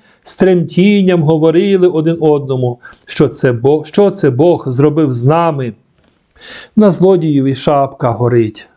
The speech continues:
Вони все не можуть забути, е, про свій гріх великий проти Йосифа.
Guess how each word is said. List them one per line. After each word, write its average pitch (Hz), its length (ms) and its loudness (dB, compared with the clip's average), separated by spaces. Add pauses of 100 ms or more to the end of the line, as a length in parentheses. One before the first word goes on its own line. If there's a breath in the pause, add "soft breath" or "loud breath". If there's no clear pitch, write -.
(300)
Вони 147 200 0
все 156 400 0 (1160 loud breath)
не 202 100 4
можуть 185 340 0
забути, 170 640 0 (360 loud breath)
е, 147 280 2
про 160 360 0
свій 180 260 0
гріх 170 340 0
великий 180 360 2
проти 156 300 0
Йосифа. 180 720 0